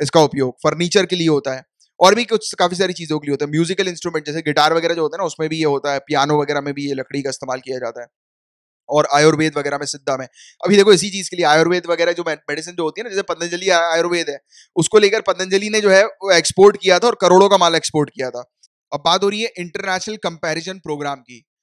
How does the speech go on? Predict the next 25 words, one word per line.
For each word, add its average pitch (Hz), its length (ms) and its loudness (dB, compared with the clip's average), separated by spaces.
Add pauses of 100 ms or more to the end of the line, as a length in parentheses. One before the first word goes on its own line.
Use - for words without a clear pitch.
(220)
तो 170 60 -6
देखो 190 220 0
गाइस, 214 300 -6 (160)
एक 170 200 -10
चीज 202 160 -10
तो 202 80 -2
आपको 185 180 -6
समझ 185 160 -10
में 185 120 -8
आ - 20 -6
रही 185 120 -10
है 196 60 -14
कि 185 100 -16
ये 202 80 -6
कंपैरिजन 170 640 -8
प्रोग्राम 143 360 -12
है, 143 60 -18
तुलना 185 420 -6
करने 180 300 -10
वाला 170 180 -10
प्रोग्राम 127 420 -14
है 120 100 -20
ये, 123 60 -20
ठीक 180 240 -14
है। 185 100 -8